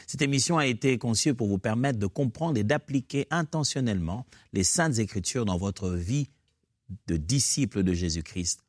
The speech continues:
au quotidien. Dès le début de cette semaine, nous avons commencé à parler de l'adoration. Allez, j'ai abordé ça d'une manière assez particulière en donnant d'abord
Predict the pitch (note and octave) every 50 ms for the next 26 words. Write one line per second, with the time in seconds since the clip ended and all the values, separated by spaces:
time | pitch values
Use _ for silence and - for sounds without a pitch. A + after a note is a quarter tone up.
0 | _ _ _ _ _ - F#2 F2+ - F#2+ E2+ - E2+ - - - - _ _ _
1 | _ - - - - - A#2+ A#2+ B2 C#3 C#3+ D#3 D3 - E3 C#3 - - C3 C3+
2 | E3+ D#3+ C3+ A#2+ A#2+ A2+ A2 - G#2+ G#2+ G#2 - - G#2+ - - F2+ G2 G2+ G#2
3 | G2 F2+ F2+ E2+ F2+ F2+ E2+ F2 E2+ - - - D#2 D#2+ - _ _ _ _ _
4 | _ _ _ - - - - G2 G2+ G2 F#2+ F#2+ A2+ A2 G#2+ A2+ A2+ A#2 B2+ C3+
5 | B2 - F3 E3+ C#3+ A#2 A#2+ C3 B2+ B2 A#2+ A#2 A#2+ C3 D3 D#3+ E3 - - -
6 | A2 A2+ - - E3+ - E3+ C#3 - - A2+ - G2 G#2+ B2 C3+ B2 A2+ G#2 G2+
7 | G2 G2+ G2+ G2+ F#2+ F2 E2+ F2 E2+ E2 -